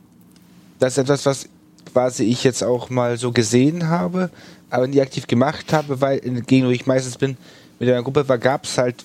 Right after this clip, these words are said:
selten noch Peasants, die davor geschützt werden sollten. Weil sowas ist eine Idee. Ansonsten, wie du gesagt hast, Alarme. Vielleicht aber auch einfach, um auch irgendwie jetzt wirklich das Leben schwer zu machen,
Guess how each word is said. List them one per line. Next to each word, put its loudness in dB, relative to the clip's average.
selten 0
noch -6
Peasants, -2
die 4
davor 2
geschützt -4
werden 4
sollten. 0
Weil -2
sowas 0
ist -8
eine 2
Idee. 4
Ansonsten, -4
wie -20
du 0
gesagt 2
hast, -4
Alarme. 0
Vielleicht 2
aber 0
auch -2
einfach, -2
um -4
auch -2
irgendwie 2
jetzt 2
wirklich 2
das -2
Leben 0
schwer 0
zu -6
machen, -4